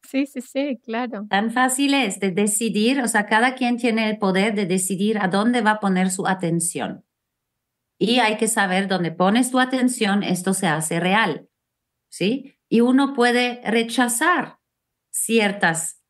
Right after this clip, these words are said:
Speaker 2: cosas, ¿sí? Yo decido no poner mi energía ahí.
Speaker 1: Ujú.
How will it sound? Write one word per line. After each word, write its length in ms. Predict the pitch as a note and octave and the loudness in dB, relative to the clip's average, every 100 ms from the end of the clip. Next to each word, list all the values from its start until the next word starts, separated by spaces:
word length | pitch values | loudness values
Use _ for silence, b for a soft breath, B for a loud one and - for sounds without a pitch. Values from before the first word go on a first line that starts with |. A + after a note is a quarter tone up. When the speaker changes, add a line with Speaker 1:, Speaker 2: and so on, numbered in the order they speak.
| _ | _
Speaker 2:
cosas, 640 | F#3+ E3 - - - - _ _ _ _ _ - | 0 2 -2 -10 -16 -20 _ _ _ _ _ -12
¿sí? 460 | - A3+ F4+ F#4 _ | -2 0 0 -6 _
Yo 400 | G#3 G#3 F#3+ B3+ | -2 0 2 2
decido 460 | C4 D4+ D4 D4 D4 | 2 0 0 0 2
no 260 | C4 C#4+ D4+ | 2 2 2
poner 320 | D#4+ D4+ D4 | 2 4 4
mi 160 | C#4+ | 4
energía 480 | C#4 C4+ B3 C#4 C4+ | 4 2 0 -2 0
ahí. 320 | C4 C#4 E4+ | 2 2 0
Speaker 1:
Ujú. 80 | F#3+ | -2